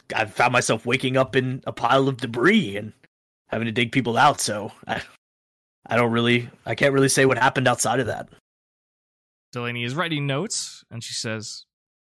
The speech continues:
Speaker 2: "Very well, thank you. Uh, s-, apologies if you mentioned this already, but just to clarify, when the incident occurred, where were you intending, or intending on traveling?"
Speaker 1: Uh, Dewford.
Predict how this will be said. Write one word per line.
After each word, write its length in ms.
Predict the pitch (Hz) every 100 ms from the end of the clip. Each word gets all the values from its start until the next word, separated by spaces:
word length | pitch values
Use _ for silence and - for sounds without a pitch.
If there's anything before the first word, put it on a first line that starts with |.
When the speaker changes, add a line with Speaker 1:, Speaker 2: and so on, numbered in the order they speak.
| _
Speaker 2:
"Very 240 | 113 120 117
well, 240 | 110 127
thank 300 | - 120 113
you. 180 | 135 202 _ _ _ _ -
Uh, 340 | 110 104 98 -
s-, 200 | - - -
apologies 500 | 123 - 156 147 131
if 80 | 123
you 60 |
mentioned 320 | 120 113 - 113
this 100 | 113
already, 280 | 107 101 107
but 140 | 104
just 140 | 110 107
to 40 |
clarify, 520 | - 117 117 - 120
when 320 | 127 196 220
the 120 | 208 165
incident 360 | 156 165 139
occurred, 400 | 120 - 117 113
where 240 | 110 127 147
were 80 |
you 160 | 143 143
intending, 560 | 139 135 127 127 127 -
or 200 | 117 110
intending 480 | 98 107 123 113 113
on 200 | 107 107
traveling?" 360 | 113 110 135 139 _ _ _ _ _ _ _ _ _ _ _ -
Speaker 1:
Uh, 200 | 147 139
Dewford. 440 | 190 165 -